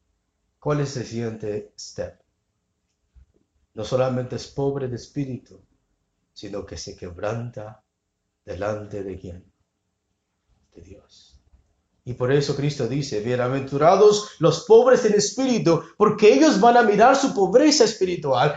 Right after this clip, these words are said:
ellos van a mirar su bancarrota espiritual, y al mirar esa bancarrota espiritual, blessed is the man que llora por esa bancarrota espiritual,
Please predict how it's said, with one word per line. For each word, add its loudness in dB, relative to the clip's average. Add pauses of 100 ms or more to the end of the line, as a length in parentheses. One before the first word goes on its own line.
ellos 4
van 8
a 8
mirar 6
su 0
bancarrota 2
espiritual, -2 (120)
y 6
al 4
mirar 4
esa 4
bancarrota 4
espiritual, 2 (400)
blessed 2 (160)
is 4
the 2
man -4 (1600)
que -14
llora -4 (540)
por 2
esa 0
bancarrota -4
espiritual, -14